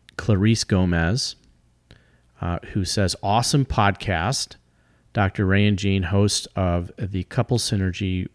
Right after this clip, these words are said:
Real Couples, Real Stories podcast, highlight all aspects of relationships and more in this can't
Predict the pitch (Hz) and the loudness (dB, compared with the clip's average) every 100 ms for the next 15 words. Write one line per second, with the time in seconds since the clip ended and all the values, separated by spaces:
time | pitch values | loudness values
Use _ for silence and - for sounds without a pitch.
0 | - 95 90 98 113 113 - 104 101 101 | -10 -4 -2 0 0 0 -2 -4 0 -2
1 | 92 92 90 - 95 85 - 113 110 - | -2 -2 -2 -2 -2 -2 -2 -2 0 0
2 | 85 85 - - - - - - 123 120 | 0 -2 -10 -20 -20 -20 -6 4 6 8
3 | 107 107 120 143 104 107 - 107 101 - | 4 4 4 4 4 2 2 2 0 0
4 | - 98 95 90 87 - 85 - 87 - | -4 -2 0 2 0 -2 -6 -4 -4 -6
5 | - 90 85 87 95 110 120 131 - 101 | -4 -2 0 0 2 4 4 2 0 -2
6 | 95 87 87 85 - - - 101 101 - | 0 0 0 0 -4 -6 -4 0 0 -2
7 | - | -12